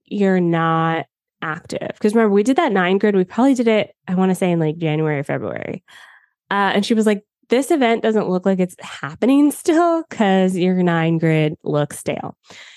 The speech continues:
So at first, I was upset because I was like, "I like this nine grid strategy. I've had it that way for the podcast for years, and people don't question that." But I think this is different because it's a live event,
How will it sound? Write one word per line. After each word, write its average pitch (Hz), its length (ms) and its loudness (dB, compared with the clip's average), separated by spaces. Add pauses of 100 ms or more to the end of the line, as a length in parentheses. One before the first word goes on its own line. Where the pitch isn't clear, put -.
(460)
So 196 720 -2 (600)
at 196 220 -4
first, 330 420 2
I - 60 -2
was 220 140 2
upset 196 340 -2
because 170 220 0
I - 20 2
was 165 100 -2
like, 170 180 -2
"I 415 160 0
like 214 220 2
this 196 160 0
nine 151 200 -2
grid - 200 -6
strategy. - 500 -6
I've 180 160 -6
had 190 200 -2
it 247 80 0
that 262 100 0
way 226 140 2
for 226 100 -2
the 214 80 0
podcast 165 560 -2
for - 160 -4
years, 143 560 -2
and 151 140 -4
people 170 200 0
don't 185 180 0
question 135 480 -8
that." 156 460 -2 (560)
But 220 120 0
I 226 80 4
think 269 220 2
this 269 200 0
is 214 160 4
different 185 380 0
because 180 280 -2
it's 170 140 -6
a 165 60 -2
live 156 540 -2
event, 160 600 -6